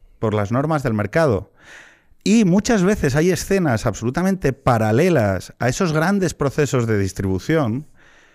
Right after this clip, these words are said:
que son muy genuinos, son lugares donde la gente, donde dicen, "Aquí soy más yo".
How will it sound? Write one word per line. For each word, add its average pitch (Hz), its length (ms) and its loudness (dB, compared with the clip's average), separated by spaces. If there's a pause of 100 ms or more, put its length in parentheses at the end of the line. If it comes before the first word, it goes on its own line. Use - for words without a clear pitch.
(360)
que 110 140 0
son 180 260 -2 (140)
muy 165 260 4
genuinos, 147 760 0
son 151 240 0
lugares 160 440 4
donde 185 220 2
la 131 100 4
gente, 143 440 -2 (680)
donde 127 280 0
dicen, 113 480 0
"Aquí 120 280 -2
soy 190 160 0
más 131 240 0
yo". 110 220 -2